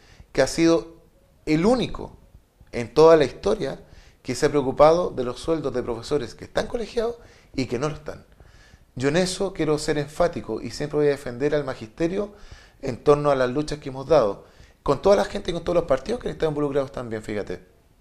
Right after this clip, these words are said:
porque no es menor estar haciendo el esfuerzo no solamente del descuento mensual, que en realidad termina siendo muy mínimo, pero sí en torno a lo,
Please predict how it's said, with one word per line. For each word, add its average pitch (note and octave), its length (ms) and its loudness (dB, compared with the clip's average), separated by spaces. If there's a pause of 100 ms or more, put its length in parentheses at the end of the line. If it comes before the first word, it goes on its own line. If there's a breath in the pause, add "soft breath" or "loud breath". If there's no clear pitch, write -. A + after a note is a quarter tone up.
(440)
porque B2 300 -2
no C3 80 -4
es C3 60 -6
menor D3 480 -2 (480 soft breath)
estar B2+ 300 4
haciendo C3 280 0
el B2+ 80 0
esfuerzo B2+ 340 -2
no C3+ 80 -8
solamente E3+ 500 -2
del C#3 160 0
descuento C3+ 380 -4
mensual, B2 360 -2
que D#3 80 -8
en B2+ 80 -6
realidad C3 480 0
termina B2 320 -20
siendo B2+ 280 -20
muy C3 180 -20
mínimo, D3 500 -20 (540 loud breath)
pero C3+ 220 4
sí G3 400 -4
en B2+ 220 -8
torno D#3 560 0
a C3 260 4
lo, B2+ 640 -2